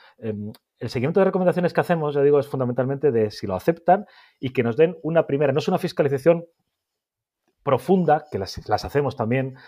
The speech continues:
¿verdad, Alfredo? De algunos aspectos en concreto, algunos seguimientos profundos de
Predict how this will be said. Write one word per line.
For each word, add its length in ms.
¿verdad, 300
Alfredo? 480
De 180
algunos 320
aspectos 400
en 60
concreto, 280
algunos 220
seguimientos 520
profundos 520
de 140